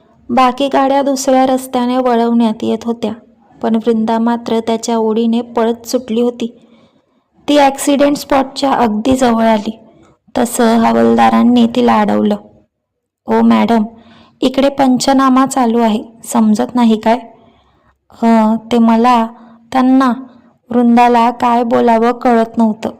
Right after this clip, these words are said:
"मोरे, फॉरेन्सिक टीम कुठपर्यंत आलीये बघा," तो मागे वळत म्हणाला. त्याला अगदी समोर पाहून तिच्या काळजात धडधडायला लागलं. ती पापणी न लावता त्याच्याकडे भान हरपून पाहत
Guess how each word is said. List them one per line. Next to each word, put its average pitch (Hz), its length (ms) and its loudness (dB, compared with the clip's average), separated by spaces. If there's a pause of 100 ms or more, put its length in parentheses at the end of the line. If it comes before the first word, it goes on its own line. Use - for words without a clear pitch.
(880)
"मोरे, 220 680 0
फॉरेन्सिक 254 760 -2 (120)
टीम 240 240 0
कुठपर्यंत 277 800 -4
आलीये 247 440 2
बघा," 226 340 -2 (600)
तो 254 100 0
मागे 220 380 0
वळत 214 400 -2
म्हणाला. 226 340 2 (800)
त्याला 254 260 2
अगदी 254 320 0
समोर 247 380 0
पाहून 240 400 2
तिच्या 233 320 -2
काळजात 220 500 -2 (140)
धडधडायला 220 680 0
लागलं. 208 340 -2 (640)
ती 233 80 -2
पापणी 214 480 0
न 214 100 0
लावता 220 520 0
त्याच्याकडे 220 680 -2
भान 220 340 0
हरपून 233 520 0
पाहत 220 300 -2